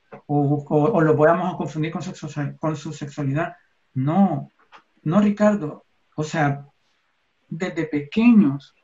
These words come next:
desde pequeños, l-, lo correcto sería,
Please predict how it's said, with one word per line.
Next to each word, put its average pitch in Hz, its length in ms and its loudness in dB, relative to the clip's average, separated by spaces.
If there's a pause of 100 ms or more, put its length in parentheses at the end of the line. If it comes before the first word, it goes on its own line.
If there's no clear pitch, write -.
(100)
desde 156 240 -2
pequeños, 156 720 0
l-, 156 200 -8 (1120)
lo 165 300 0
correcto 190 440 -2
sería, 202 680 2